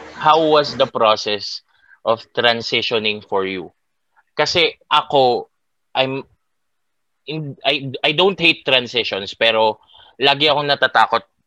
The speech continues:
when there is change, lalo na if fu-, hindi ko fully control yung change na yun. So, how was the process of transition for you? Not just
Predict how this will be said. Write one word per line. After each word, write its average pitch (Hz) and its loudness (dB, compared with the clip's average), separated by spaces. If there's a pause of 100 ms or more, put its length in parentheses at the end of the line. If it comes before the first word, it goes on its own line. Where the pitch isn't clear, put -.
(120)
when 120 -2
there 113 2
is - -10
change, 92 -6
lalo 123 2
na 117 -2
if 107 -8
fu-, 113 -14
hindi 113 -4
ko 113 -4
fully 110 -4
control 101 -6
yung 98 -6
change 90 -10
na 82 -14
yun. - -20 (420)
So, 113 -2
how 160 2
was 170 -2
the 143 -6
process 117 -2
of 107 -12
transition 101 -6
for 87 -12
you? 57 -16
Not 151 -2
just 151 -6